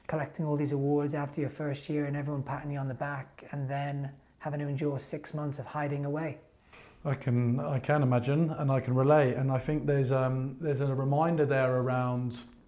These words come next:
Speaker 2: um, kind of how you manage yourself when the expectation of yourself is here
Speaker 1: Mm-hmm.
Speaker 2: and the reality is, is there. And I think that's what creates a lot of additional stress and anxiety in
Speaker 1: Totally.
Speaker 2: what is a high-pressured environment.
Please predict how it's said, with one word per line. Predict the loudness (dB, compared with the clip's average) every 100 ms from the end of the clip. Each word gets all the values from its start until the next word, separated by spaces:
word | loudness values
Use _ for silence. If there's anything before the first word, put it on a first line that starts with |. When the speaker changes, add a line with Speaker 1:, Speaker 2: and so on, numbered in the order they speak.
| _ -20 _ -16 -10
Speaker 2:
um, | -4 -2 0 -2 -4
kind | -4 -2
of |
how | -2 2 2
you | 2 2
manage | 2 2 2 0 -2
yourself | -4 -4 -2 -2 -2 -4 -6
when | -4 -4
the | -4
expectation | -6 -12 -4 0 0 0
of | 0
yourself | -2 -2 -2
is | -2
here | 2 4 4 0 -16 -18 -14
Speaker 1:
Mm-hmm. | -14 -8
Speaker 2:
and | -2 0
the |
reality | 4 4 4 2 0 0 2
is, | 0 -4 -12 -14 -8
is | -8
there. | -4 -4 -4 -8 -16 -20 -20 -6
And | -2
I |
think | 0 2
that's | 2 2 2
what | -2
creates | -2 -2 0 0 -2
a | -2
lot | 0 -2
of | -4 -4
additional | -4 -4 -4 -4 -4
stress | -2 -2 -2 -2
and |
anxiety | 0 2 4 4 4 0 -4 -4 -4 -4
in | 2
Speaker 1:
Totally. | 2
Speaker 2:
what | 2
is | 2
a | 0
high-pressured | 4 4 4 0 -6 -6
environment. | -4 0 0 0 -2 -6 -8 -8